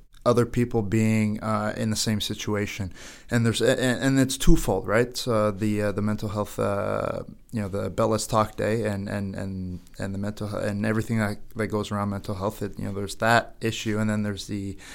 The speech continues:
issue of the stigma itself, and that people should not regard, um, you know, uh, individuals such as myself or anybody,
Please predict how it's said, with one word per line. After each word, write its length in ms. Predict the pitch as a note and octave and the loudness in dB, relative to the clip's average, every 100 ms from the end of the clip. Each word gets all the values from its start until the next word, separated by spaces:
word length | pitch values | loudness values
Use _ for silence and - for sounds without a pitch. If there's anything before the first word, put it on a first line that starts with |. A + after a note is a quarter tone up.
| - | -8
issue 300 | - A2+ - | -2 -2 0
of 80 | G#2+ | 0
the 100 | G#2+ | 0
stigma 460 | - - A#2 A2 G#2 | 0 0 0 0 0
itself, 480 | - - A#2+ G#2+ G#2 | 0 4 4 4 0
and 80 | |
that 160 | G#2 - | -2 -2
people 480 | A#2+ A#2 A#2 A2+ - - - - - - - - - - - - | -2 0 2 0 -2 -6 -4 -4 -4 -8 -10 -10 -14 -16 -16 -8
should 280 | - C3 | 2 4
not 260 | A#2+ B2 B2+ | 8 6 6
regard, 720 | B2+ G#2 B2+ B2+ A#2+ A2 G#2+ | 4 8 12 12 12 8 6
um, 920 | A2 A2 G#2+ G#2 G2+ G2 F#2+ F#2+ G2 - - - - - | 4 6 6 4 2 0 -2 -2 -6 -10 -14 -14 -10 0
you 100 | A#2+ | 2
know, 280 | A2 G#2 G2+ | 4 2 0
uh, 400 | G2 F#2 - A2+ | -4 -4 -4 0
individuals 460 | A#2 A2 G2+ G#2+ | 0 2 2 0
such 180 | - - | -2 -4
as 140 | A2+ A#2 | -2 0
myself 440 | A2+ - B2 A2+ | 0 4 6 6
or 100 | A2+ | 4
anybody, 420 | A2+ A2 A2+ A2+ | 4 4 4 2